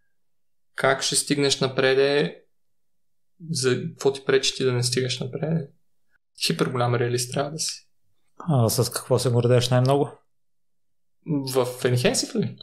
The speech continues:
Speaker 2: Като цяло.
Speaker 1: Ам, хм. Интересно. Като цяло,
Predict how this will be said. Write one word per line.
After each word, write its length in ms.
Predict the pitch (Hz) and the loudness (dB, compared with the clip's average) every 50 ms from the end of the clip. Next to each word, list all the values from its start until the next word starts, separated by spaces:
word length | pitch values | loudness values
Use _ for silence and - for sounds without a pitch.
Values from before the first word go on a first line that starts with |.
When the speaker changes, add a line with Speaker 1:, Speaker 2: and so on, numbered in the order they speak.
| - _ - | -20 _ -4
Speaker 2:
Като 240 | - 156 156 - 165 | -2 -2 0 0 0
цяло. 320 | 165 - 190 180 143 120 107 - - _ _ _ _ _ _ _ _ _ _ _ _ _ _ _ _ _ _ _ _ _ - | 0 2 4 4 4 4 2 0 -8 _ _ _ _ _ _ _ _ _ _ _ _ _ _ _ _ _ _ _ _ _ -4
Speaker 1:
Ам, 420 | 165 170 175 180 180 180 180 180 175 - - _ _ _ _ _ _ _ _ _ _ _ _ _ _ _ _ _ _ _ _ _ _ _ - - - _ | -2 -2 0 0 -2 -2 -4 -4 -6 -10 -16 _ _ _ _ _ _ _ _ _ _ _ _ _ _ _ _ _ _ _ _ _ _ _ -20 -20 -10 _
хм. 140 | - 202 160 120 - - - - _ _ _ _ _ _ _ _ _ _ _ _ _ _ _ _ _ _ - - - _ _ - - - | 0 0 0 0 -2 -8 -14 -20 _ _ _ _ _ _ _ _ _ _ _ _ _ _ _ _ _ _ -20 -20 -20 _ _ -8 -2 -2
Интересно. 680 | 139 127 123 - 127 - 139 135 - - 135 123 123 - - - _ - - - - - - - - - _ _ _ _ - | -2 0 0 0 0 2 2 0 0 0 -2 -2 -4 -6 -12 -20 _ -20 -20 -20 -20 -20 -20 -20 -20 -20 _ _ _ _ -4
Като 220 | - 160 - - | -4 -4 -4 -4
цяло, 1080 | - - - - 123 127 127 135 147 160 165 170 170 170 175 175 175 180 180 175 170 | -2 -2 2 2 2 4 4 4 2 2 2 2 2 2 0 0 -2 -4 -6 -8 -8